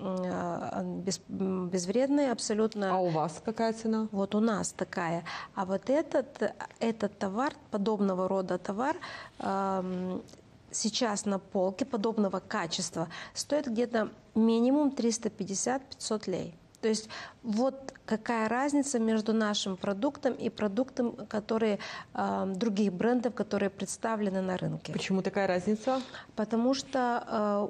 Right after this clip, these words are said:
Speaker 1: у других брендов уже есть, э, какое-то имя, а они, то есть там торговая марка стоит определённых денег, и, конечно, продаётся, я же говорю, торговая марка. Мы начинающее предприятие,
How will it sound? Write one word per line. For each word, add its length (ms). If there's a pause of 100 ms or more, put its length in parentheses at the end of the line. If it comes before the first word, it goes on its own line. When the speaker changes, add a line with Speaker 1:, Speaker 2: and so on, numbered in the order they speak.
Speaker 1:
у 60
других 340
брендов 440
уже 220
есть, 460
э, 320
какое-то 520
имя, 540 (340)
а 180
они, 280 (220)
то 80
есть 120
там 200
торговая 420
марка 380
стоит 380
определённых 560
денег, 360 (360)
и, 300
конечно, 800
продаётся, 560
я 60
же 80
говорю, 280
торговая 400
марка. 340
Мы 160
начинающее 640
предприятие, 800